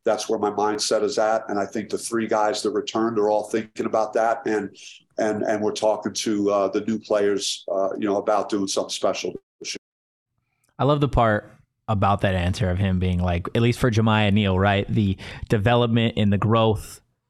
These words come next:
Speaker 2: was more important than the one-time payout. Again, not to say that there's a bunch of players that just left to go get money, but there,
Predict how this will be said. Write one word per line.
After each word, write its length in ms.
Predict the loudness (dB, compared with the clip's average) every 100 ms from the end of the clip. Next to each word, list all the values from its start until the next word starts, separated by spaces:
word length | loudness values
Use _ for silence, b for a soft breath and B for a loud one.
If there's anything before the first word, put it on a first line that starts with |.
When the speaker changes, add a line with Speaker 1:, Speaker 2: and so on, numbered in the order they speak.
| _ -2
Speaker 2:
was 160 | 0
more 280 | 2 4 4
important 640 | 2 2 2 2 0 2
than 380 | 2 4 4 2
the 120 | 2
one-time 440 | 2 2 0 0 -2
payout. 260 | -2 -4 -6 _ -2
Again, 300 | 0 2 -2 B B -2
not 260 | 0 2
to 120 | 0
say 320 | 2 2 4 4
that 160 | 2
there's 160 | 2 2
a 60 |
bunch 240 | 2 2 2
of 60 | 0
players 340 | 2 2 2
that 160 | 0 0
just 240 | 0 0
left 340 | 0 2 0 0
to 60 |
go 140 | 2 2
get 160 | 2
money, 300 | 0 0 0
but 180 | 0 0
there, 220 | 2 0